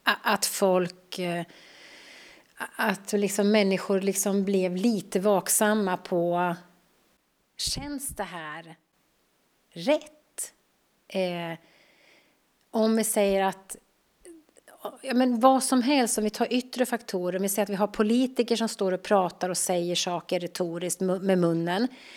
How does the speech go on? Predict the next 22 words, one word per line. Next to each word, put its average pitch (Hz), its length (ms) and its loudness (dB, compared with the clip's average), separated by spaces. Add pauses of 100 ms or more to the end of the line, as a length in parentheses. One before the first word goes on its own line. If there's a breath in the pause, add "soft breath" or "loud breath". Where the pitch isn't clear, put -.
(120)
"Känns 214 440 -4
det 220 100 -2
här 180 200 -4
rätt?" - 560 -8 (160)
Känns 220 360 -6
det 226 80 -8
förankrat? 226 880 -6
F-, 202 220 -8
finns 302 400 -4
det 220 100 -6
någonstans 196 440 -8
det 196 100 -12
slår 208 200 -6
an 262 360 -2
i 175 60 -6
mig? 165 380 -10
Eller 196 140 -6
känner 208 360 -4
jag 196 100 -6
nej, 233 240 -4
nej, 202 200 -4
nej? 202 520 -8